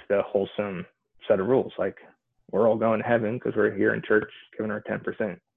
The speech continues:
of our wages to, to Jesus, and everybody else is going to hell. And that's how it is, and we've gotta fix that. While living in Alabama, again, so when you live for other people,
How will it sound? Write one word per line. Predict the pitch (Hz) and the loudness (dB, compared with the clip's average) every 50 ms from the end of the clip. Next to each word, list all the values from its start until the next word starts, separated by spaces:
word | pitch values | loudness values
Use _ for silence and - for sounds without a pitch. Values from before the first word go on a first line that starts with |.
| - - | -14 -8
of | 104 | -4
our | 104 104 101 | -2 -2 0
wages | 95 98 98 85 - 95 107 - _ _ | 0 -2 -4 -4 -4 -8 -8 -8 _ _
to, | - 104 - _ _ _ _ _ _ _ _ _ - | -8 -8 -8 _ _ _ _ _ _ _ _ _ -14
to | - | -8
Jesus, | - - 113 107 - 87 85 87 - _ _ _ _ - | -4 -4 -4 -4 -4 -6 -8 -8 -10 _ _ _ _ -10
and | 110 101 101 98 95 87 - - | -8 -8 -8 -8 -10 -12 -12 -8
everybody | - 104 104 107 101 95 | -8 -8 -6 -4 -6 -6
else | 90 - | -6 -8
is | - _ - | -12 _ -10
going | - 98 | -10 -6
to | 104 143 | -4 -4
hell. | - - - _ _ _ _ _ _ | -4 -4 -6 _ _ _ _ _ _
And | 104 104 90 - | -14 -12 -12 -10
that's | 95 104 - - - | -12 -12 -12 -10 -10
how | 98 98 | -8 -8
it | 90 90 | -6 -4
is, | 95 113 127 - - | -2 -2 -4 -4 -6
and | 90 95 95 92 90 | -8 -8 -8 -8 -8
we've | 95 - - - | -8 -10 -8 -6
gotta | 104 95 92 - | -6 -4 -4 -4
fix | - - - - | -4 -4 -4 -6
that. | - - - _ _ _ - _ _ _ _ _ _ _ _ _ | -8 -8 -8 _ _ _ -20 _ _ _ _ _ _ _ _ _
While | - 127 120 113 110 | -2 0 0 2 2
living | 113 123 123 123 123 117 | 4 4 4 4 4 2
in | 98 117 117 110 | 2 0 0 2
Alabama, | 95 113 113 113 107 92 - 104 101 95 95 92 95 95 - - - _ _ _ _ _ _ _ _ _ _ _ _ _ _ _ _ _ _ _ _ _ _ _ _ _ | 2 2 4 4 2 2 0 -2 -2 -4 -4 -6 -6 -8 -10 -14 -20 _ _ _ _ _ _ _ _ _ _ _ _ _ _ _ _ _ _ _ _ _ _ _ _ _
again, | 135 110 113 107 101 - | -6 -4 -2 -4 -2 0
so | - 120 | 2 2
when | 113 113 110 | 2 2 0
you | 107 107 | 0 0
live | 110 110 - | 0 0 0
for | - 110 | 0 -2
other | 104 101 101 | -2 -2 -4
people, | - - - - - 98 98 | -6 -6 -8 -8 -6 -8 -10